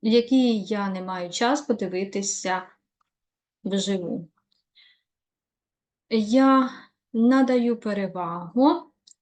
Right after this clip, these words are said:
перегляду, е, футбольних ігор наживо,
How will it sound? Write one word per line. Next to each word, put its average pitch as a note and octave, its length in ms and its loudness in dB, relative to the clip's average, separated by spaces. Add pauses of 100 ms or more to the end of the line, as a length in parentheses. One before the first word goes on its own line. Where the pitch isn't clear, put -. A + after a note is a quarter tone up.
(440)
перегляду, G3 1300 -2 (1800)
е, G3 420 -4 (420)
футбольних G#3+ 800 2
ігор F#3 320 -6
наживо, G#3+ 960 -2